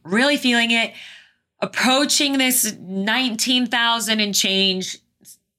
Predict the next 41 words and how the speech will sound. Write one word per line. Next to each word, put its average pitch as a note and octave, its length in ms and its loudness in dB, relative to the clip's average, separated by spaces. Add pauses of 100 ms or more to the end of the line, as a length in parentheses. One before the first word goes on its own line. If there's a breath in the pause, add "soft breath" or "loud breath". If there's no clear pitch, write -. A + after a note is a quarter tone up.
(140)
mountain, F#3+ 600 -2
you F3+ 60 0
know, F3 80 0
the, F3+ 120 0
the - 200 -4
summit. E3 480 -2 (880 soft breath)
And A3 520 -2
it - 40 -4
was F#3+ 180 2
summit C4+ 260 0
day, C4 200 2
and G3+ 120 0
I G3 60 2
started F#3 360 0
to - 60 -6
feel E3 300 -2
really F#3+ 560 0
sick G3+ 260 -2
to G3 120 -4
my F#3 120 -2
stomach, D#3+ 420 -4
and D3 100 -6
I D3 40 -2
had D3+ 220 -4
a D3 80 -2
banging F3 400 -4
headache. C#3+ 320 -4
And F3 160 -4
this G4+ 240 0
is F#4+ 300 0
normal G3 840 2
at E3 160 -2
altitude. C#3 640 -4
But F3 120 -2
of G3 120 -6
course, A3+ 260 0
I G#3 100 0
didn't G3 340 -4
know E3 220 -2
that C3 240 -2
because E3+ 400 -4